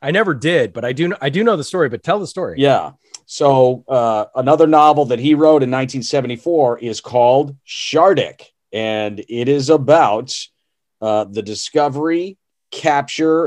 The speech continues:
Speaker 2: and, uh, military and symbolic uses made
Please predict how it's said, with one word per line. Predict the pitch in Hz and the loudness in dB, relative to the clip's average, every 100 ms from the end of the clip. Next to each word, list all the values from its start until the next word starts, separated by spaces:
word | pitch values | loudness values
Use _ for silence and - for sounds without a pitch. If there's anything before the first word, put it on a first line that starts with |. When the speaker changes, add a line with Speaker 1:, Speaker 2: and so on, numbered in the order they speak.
| 127 | -2
Speaker 2:
and, | 120 113 110 | -4 -4 -4
uh, | 107 101 | -4 -4
military | 104 107 131 190 208 208 185 175 180 175 | -6 -4 0 4 4 2 2 2 2 0
and | 139 127 | -2 -4
symbolic | - 135 131 147 165 135 | -4 -4 -2 0 -2 -2
uses | 143 156 147 139 | -2 -2 -2 -6
made | 123 127 127 135 143 | -4 -2 -2 -2 -4